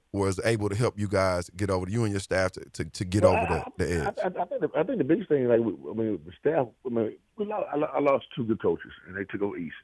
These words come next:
Speaker 2: and my fri-, my friends, you know, and, uh, but
Speaker 1: Oh,
Speaker 2: these,
Speaker 1: yeah.
Speaker 2: I, and we have, and a lot of them still got veterans on our staff. I don't lose,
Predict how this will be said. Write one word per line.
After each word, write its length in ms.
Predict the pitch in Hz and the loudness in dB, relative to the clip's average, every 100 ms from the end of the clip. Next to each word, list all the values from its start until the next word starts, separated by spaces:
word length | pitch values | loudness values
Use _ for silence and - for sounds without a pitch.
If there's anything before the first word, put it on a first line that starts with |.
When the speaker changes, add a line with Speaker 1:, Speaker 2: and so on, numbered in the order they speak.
| _ _ | _ _
Speaker 2:
and 120 | 71 | -10
my 140 | 87 90 - | -6 -8 -6
fri-, 120 | 80 | -4
my 140 | 90 92 | -4 -4
friends, 320 | 90 87 85 - - | -6 -8 -10 -16 -14
you 60 | 101 | -8
know, 200 | 95 85 - _ _ _ _ - | -4 -6 -8 _ _ _ _ -8
and, 180 | 98 95 | -4 -2
uh, 240 | 95 92 | 0 0
but 180 | 82 101 | 0 0
Speaker 1:
Oh, 40 | |
Speaker 2:
these, 140 | 78 139 58 - | 0 -4 -8 -10
Speaker 1:
yeah. 80 | - | -6
Speaker 2:
I, 100 | 135 | -4
and 140 | 107 | -2
we 100 | 104 117 | 2 4
have, 160 | 120 120 104 | 4 2 -4
and 100 | 101 | -2
a 60 | |
lot 120 | 104 120 | 2 4
of 40 | |
them 80 | 113 - | 4 0
still 120 | 160 | -2
got 160 | 135 95 | 2 4
veterans 260 | 113 107 | 6 4
on 60 | 101 | 2
our 100 | 92 | -2
staff. 240 | - 127 127 | 0 2 2
I 40 | |
don't 220 | 233 160 | 2 2
lose, 240 | 135 151 | 6 4